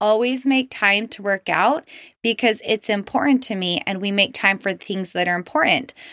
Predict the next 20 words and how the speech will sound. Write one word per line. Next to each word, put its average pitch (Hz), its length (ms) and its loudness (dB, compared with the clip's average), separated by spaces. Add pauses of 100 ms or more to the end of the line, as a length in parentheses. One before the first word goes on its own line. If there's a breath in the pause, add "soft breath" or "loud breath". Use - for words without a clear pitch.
(260 loud breath)
So 240 220 0
that's 285 360 2
the 285 140 -2
lens 262 440 2
that 208 200 2
I 214 240 4
see 220 440 -6
my 185 260 0
fitness 240 460 -8
through. - 300 -8 (280 soft breath)
Whereas 226 480 2
someone 214 360 -2
else 220 380 0
might 214 300 4
see 208 260 -6
working 196 420 -6
out 180 240 2
as 180 360 2
an 190 180 -6
inconvenience, 233 1200 0